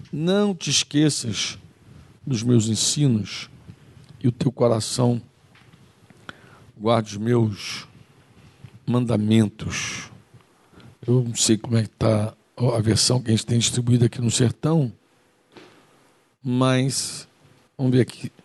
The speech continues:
"Filho meu, não se esqueça de minhas instruções", né? "Meus ensinos, guarde os meus mandamentos em seu coração. Se assim fizer",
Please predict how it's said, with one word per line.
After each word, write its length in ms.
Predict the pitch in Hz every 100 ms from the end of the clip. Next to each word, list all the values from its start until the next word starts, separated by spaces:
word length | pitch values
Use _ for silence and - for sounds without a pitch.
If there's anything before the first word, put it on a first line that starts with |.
| - - -
"Filho 260 | - 151
meu, 220 | 147 160 160
não 240 | 165 185
se 140 | -
esqueça 540 | 160 - - 160 160 147
de 140 | 143
minhas 280 | 139 151 139
instruções", 800 | 147 - 180 - 131 117 98 - 98 123 -
né? 280 | 143 156 147 _ _ _ _ - - - - -
"Meus 180 | 120 117
ensinos, 320 | 123 - 113
guarde 540 | 98 143 175 175 160 156 -
os 100 | 110
meus 240 | 135 123
mandamentos 560 | 131 127 123 123 139 147
em 80 |
seu 180 | 135 156
coração. 640 | 143 147 151 135 - 104 95 - _ _ _ _ _ _ _ - - _ _ - _ - - _ _ - -
Se 240 | - - 202
assim 400 | 196 - 220 269
fizer", 560 | - 151 143 151 127